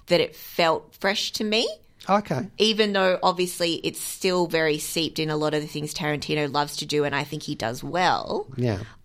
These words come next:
Speaker 1: I felt it was something new from him.
Speaker 2: I, I feel like this is the, this is, uh,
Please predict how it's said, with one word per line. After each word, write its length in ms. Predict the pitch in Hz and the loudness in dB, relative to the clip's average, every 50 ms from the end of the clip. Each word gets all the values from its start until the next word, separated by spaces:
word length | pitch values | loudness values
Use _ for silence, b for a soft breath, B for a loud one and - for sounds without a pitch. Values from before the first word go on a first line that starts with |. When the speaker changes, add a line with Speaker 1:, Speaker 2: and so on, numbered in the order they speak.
| _ _ - | _ _ 2
Speaker 1:
I 300 | 113 110 147 165 170 180 | 4 6 6 6 4 2
felt 440 | 175 - - - 185 165 156 - - | 0 -6 -6 -2 0 0 0 0 -2
it 100 | 143 123 | -6 -4
was 200 | 123 156 156 - | -4 -4 -4 -4
something 500 | - 185 165 - - 147 151 151 147 147 | -2 -2 -2 -2 -2 -4 -4 -4 -4 -4
new 240 | 147 156 160 156 156 | -4 -2 -2 -4 -4
from 240 | - - 151 135 143 | -4 -6 -6 -6 -6
him. 360 | 170 175 - 98 - - 190 - B B B B B B B B B B B B | -8 -8 -10 -10 -10 -12 -16 -18 B B B B B B B B B B B B
Speaker 2:
I, 220 | 175 175 - 202 190 | -4 0 4 4 4
I 20 | |
feel 240 | 180 - 262 294 302 | 4 4 4 4 6
like 220 | 262 247 226 - | 6 6 4 4
this 200 | - 190 185 - | 0 -2 -2 -2
is 160 | 170 151 - | -4 -4 2
the, 220 | - 147 135 135 131 | 4 4 4 4 2
this 160 | 147 151 143 | 0 -2 0
is, 160 | 147 135 120 123 | 0 -2 0 0
uh, 320 | 123 127 131 - - 117 | -2 -2 -2 -6 -12 -14